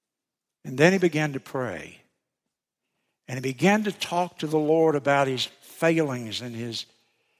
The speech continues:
it wasn't big sins in his life,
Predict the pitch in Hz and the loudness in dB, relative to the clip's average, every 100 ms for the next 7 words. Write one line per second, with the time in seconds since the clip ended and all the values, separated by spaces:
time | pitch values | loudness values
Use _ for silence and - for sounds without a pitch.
0 | _ _ _ 196 277 254 156 190 254 - | _ _ _ 4 4 4 6 6 6 -2
1 | - 135 123 110 120 101 160 208 117 - | 0 -2 -2 -4 -6 -2 -2 -2 -6 -10
2 | - - - | -12 -18 -20